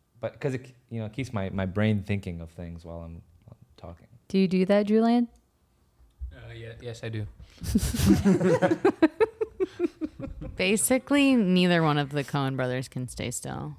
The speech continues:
Speaker 4: <laughs> for one second.
Speaker 1: Can you, <laughs> can you share a funny moment from your early dating days with Victoria
Speaker 3: I have a good one.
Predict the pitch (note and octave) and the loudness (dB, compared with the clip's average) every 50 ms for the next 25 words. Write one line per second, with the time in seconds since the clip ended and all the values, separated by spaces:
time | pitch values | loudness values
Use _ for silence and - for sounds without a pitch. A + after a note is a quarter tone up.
0 | - - - - F4+ - - - - - A4 G#4+ - - - G#4 F#4 - - - | -18 -12 -6 -6 -6 -6 -8 -12 -6 -2 -2 -2 -4 -6 -10 -10 -10 -12 -12 -8
1 | G4 G4+ E4 D3+ C#3 C3+ C3 B2+ C#3 - - D2+ - - - A#2+ B2 - - - | -4 0 0 2 2 0 0 -2 -4 -4 -6 -6 -6 -6 -8 -8 -8 -10 -10 -12
2 | - - - - D#3 B2+ A2+ B2 B2+ C3+ A#2 - - F#3+ F3+ - - D3+ D#3 D3+ | -14 -14 -14 -14 -6 0 2 4 6 6 6 6 4 4 4 4 4 4 6 4
3 | A2+ - - - E3+ E3+ D#3+ A#2+ A#2+ C#3 C#3 D3 C#3 B2+ A#2+ A#2 A2+ A2+ A#2 A#2 | 4 2 4 4 6 6 6 6 4 4 4 4 6 6 6 6 6 4 4 2
4 | - - G2+ G2+ G2+ - - A2 A2 A2+ A2+ A#2 G#2+ G2 G2+ G2+ F#2 G2 F#2+ E2+ | 0 -2 -4 -4 -4 0 2 2 4 4 4 2 2 2 2 2 2 0 -2 0
5 | F2+ F#2 F2+ F2 F2+ F2 F2 F2 F2+ D#2 - E2+ D#2+ - - - G#2 G2 F2+ F2 | 0 0 0 0 -2 -4 -4 -6 -6 -8 -8 -12 -14 -10 -4 -2 0 0 2 0
6 | E2+ E2+ F2 F#2 F#2 - _ - - F3 A3+ A3 C#3+ A#2+ A#2 A#2 - - A#2+ | 0 -2 -2 -4 -6 -10 _ -12 -8 -8 -8 -6 -8 -8 -8 -10 -12 -14 -16